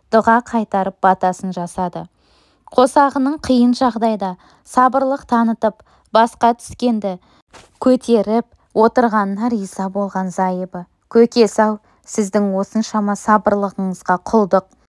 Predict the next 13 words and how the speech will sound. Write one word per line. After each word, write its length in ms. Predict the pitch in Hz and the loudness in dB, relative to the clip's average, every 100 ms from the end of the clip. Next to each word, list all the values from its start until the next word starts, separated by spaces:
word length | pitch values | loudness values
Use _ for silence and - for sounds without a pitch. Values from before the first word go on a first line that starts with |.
| _ - _ | _ -20 _
Енді 380 | 226 247 254 294 | 0 2 4 2
осы 540 | 311 294 285 277 262 247 _ - | 2 0 -2 -2 -4 -4 _ -4
маңдайымызға 840 | 220 254 254 285 277 247 233 240 262 | 0 0 2 2 2 -2 -2 -4 -4
бұйырғанның 680 | 240 240 240 214 202 202 202 | -4 -4 -4 -8 -8 -10 -8
амандығын 680 | 208 214 208 208 202 202 226 | -6 -4 -4 -6 -6 -8 -10
тілейік», — 440 | 220 226 214 - - | -8 -6 -6 -8 -8
деп 160 | 202 - | -8 -8
тағы 320 | 202 202 233 | -6 -4 -4
да 220 | 226 214 - _ _ _ | -4 -6 -8 _ _ _
сыңсып 560 | - 233 220 - 196 - _ | -10 -4 -4 -4 -6 -6 _
жылап 380 | - 196 190 - | -2 2 0 -2
қалды. 400 | 185 185 170 165 _ _ _ _ - | -2 -2 -4 -10 _ _ _ _ -2
Ақпанның 720 | 220 247 - 285 262 277 | -2 0 0 0 0 -4